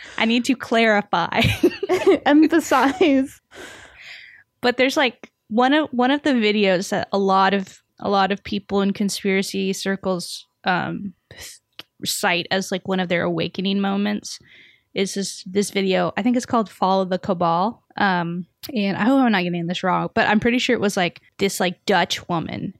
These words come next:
Speaker 1: who believed that she had been abducted by aliens, and her whole family just, like, kept making fun of her for it. And so she, like,
Speaker 2: Mm.
Speaker 1: you know, kinda got more isolated
Speaker 2: Mm-hmm.
Speaker 1: and ostracized. And I'm like,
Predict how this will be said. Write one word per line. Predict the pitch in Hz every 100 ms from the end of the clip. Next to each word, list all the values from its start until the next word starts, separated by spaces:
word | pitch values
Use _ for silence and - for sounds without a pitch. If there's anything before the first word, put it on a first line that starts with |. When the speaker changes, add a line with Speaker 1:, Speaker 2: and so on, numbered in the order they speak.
| _ -
Speaker 1:
who | 220 202
believed | 190 185 190 202
that | -
she | -
had | 208
been | 208 185
abducted | 175 170 - 214
by | 196 160
aliens, | 160 175 233 262 262 -
and | 202
her | 214
whole | 202 220 240
family | 240 240 233
just, | 196
like, | 196
kept | - -
making | 226 233 208
fun | 175 180
of | 190
her | 240
for | 240 262 269
it. | 285 294 - _
And | 226 214
so | 214
she, | 214
like, | 214 220
Speaker 2:
Mm. | 208 - -
Speaker 1:
you | 196
know, | 180 180 185 - -
kinda | 208 202
got | 196 180 196
more | 190 -
isolated | 170 208 - 196 185 180 -
Speaker 2:
Mm-hmm. | 254 233 202 196 202 _ -
Speaker 1:
and | 170
ostracized. | 180 180 214 - 170 175 -
And | 190 208
I'm | 202
like, | 196 196 -